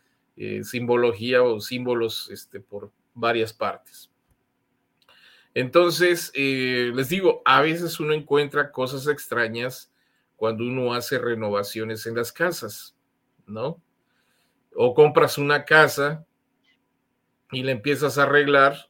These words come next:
y de repente dices, "Oye, ¿y esto qué onda, no?". Les comento esto para ver si tenemos desvelados que hayan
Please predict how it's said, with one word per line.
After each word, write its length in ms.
y 400
de 140
repente 360
dices, 160
"Oye, 140
¿y 160
esto 280
qué 200
onda, 420
no?". 220
Les 200
comento 420
esto 240
para 240
ver 160
si 120
tenemos 380
desvelados 720
que 640
hayan 640